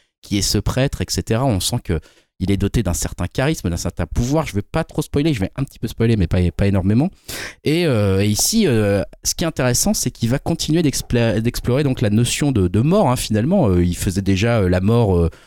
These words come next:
euh, avec les fantômes, on va dire, dans The Haunting of Hill House. Ici, il fait la mort, mais la mort comme un phénomène, finalement, par lequel on doit passer, euh,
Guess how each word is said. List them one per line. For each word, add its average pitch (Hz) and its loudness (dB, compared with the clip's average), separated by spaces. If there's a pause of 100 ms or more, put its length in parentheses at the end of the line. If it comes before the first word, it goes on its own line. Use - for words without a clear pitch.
(280)
euh, 90 2
avec 101 -2
les 117 2
fantômes, 131 0
on 107 2
va 101 2
dire, 113 0
dans 101 2
The 90 2
Haunting 90 0
of 90 -2
Hill 107 -2
House. 170 0
Ici, 120 2
il 95 2
fait 131 0
la 104 2
mort, 131 2
mais 92 2
la 87 2
mort 131 0
comme 90 0
un 87 2
phénomène, 113 0
finalement, 101 -2
par 101 -2
lequel 87 -2
on 95 -2
doit 104 0
passer, 120 0
euh, 85 2